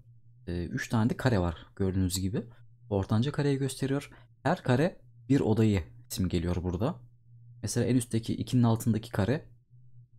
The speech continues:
birinci oda. Ortadaki ikinci oda, alttaki, en alttaki de üçüncü oda oluyor. Yani burada ipucu, e, diyor ki ikinci katta, e, ikinci odada,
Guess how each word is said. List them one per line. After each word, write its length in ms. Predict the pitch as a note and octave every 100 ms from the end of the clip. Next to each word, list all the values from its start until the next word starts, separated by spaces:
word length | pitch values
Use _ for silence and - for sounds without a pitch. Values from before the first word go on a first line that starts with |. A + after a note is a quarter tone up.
| - A2+
birinci 540 | C3 B2 A#2 A2 - - -
oda. 360 | F#2+ F#2+ G2+ - - - - - - - -
Ortadaki 420 | A2 B2 B2 -
ikinci 340 | A2 G2+ G2+
oda, 300 | B2 C3+ C3+ - -
alttaki, 420 | A2+ A#2 B2+ -
en 120 | D3+
alttaki 380 | C3 A#2 G2 A#2
de 60 |
üçüncü 360 | B2 A#2 A#2+ A2
oda 160 | G2+ F2+
oluyor. 360 | F2+ F#2 D#3 - - - - - -
Yani 320 | C3+ D3+ C#3 - -
burada 260 | A2 B2+ C#3
ipucu, 540 | C#3+ B2 G#2+ B2 - - -
e, 500 | F#2+ G2 F#2+ F#2 F#2+
diyor 260 | B2 D3 -
ki 240 | B2+ - - - - - -
ikinci 320 | - C3+ D3
katta, 460 | - G2 - F#2+ C3+ - - - - - - -
e, 200 | F#2+ F#2
ikinci 440 | F#2 G2 A2 A2 C#3
odada, 420 | C#3 C3+ C#3+ D3+